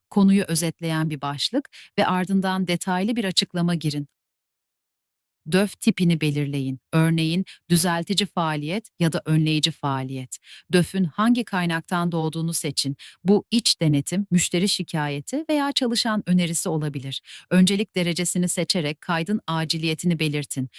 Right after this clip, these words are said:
Sorumlu departmanı belirleyerek süreci yönetecek birimle ilişkilendirin. Gerekirse ek belge veya görselleri dosya ekle bölümünden yükleyebilirsiniz. Tüm alanlar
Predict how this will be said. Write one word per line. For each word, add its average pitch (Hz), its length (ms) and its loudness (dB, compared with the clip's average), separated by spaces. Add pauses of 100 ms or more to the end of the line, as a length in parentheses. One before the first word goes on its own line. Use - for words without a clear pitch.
(160)
Sorumlu 208 460 4
departmanı 185 640 -2
belirleyerek 180 640 -2
süreci 185 380 0
yönetecek 185 600 0
birimle 170 320 0
ilişkilendirin. 147 960 -4 (420)
Gerekirse 254 680 0 (240)
ek 302 280 2
belge 160 360 0
veya 165 260 0
görselleri 175 840 -2 (260)
dosya 196 400 4
ekle 170 280 -2
bölümünden 160 580 2
yükleyebilirsiniz. 160 1040 0 (280)
Tüm 247 240 8
alanlar 156 460 0